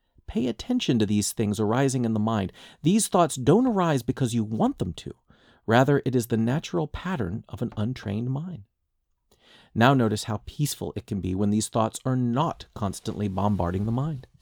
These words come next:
It is sublime. Nurture this sense of peace in the mind. Just as a person can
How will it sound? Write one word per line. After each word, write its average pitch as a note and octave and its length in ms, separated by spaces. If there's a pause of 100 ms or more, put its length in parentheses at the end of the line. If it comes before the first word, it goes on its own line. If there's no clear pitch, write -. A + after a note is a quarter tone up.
(340)
It C#3 160
is C#3+ 160
sublime. A2 880 (840)
Nurture D3 380
this D3 180
sense D3+ 280
of C#3+ 100
peace - 300
in A2 80
the G#2+ 60
mind. G#2+ 300 (460)
Just - 340
as F#3 120
a F#3 60
person D#3+ 360
can C3+ 180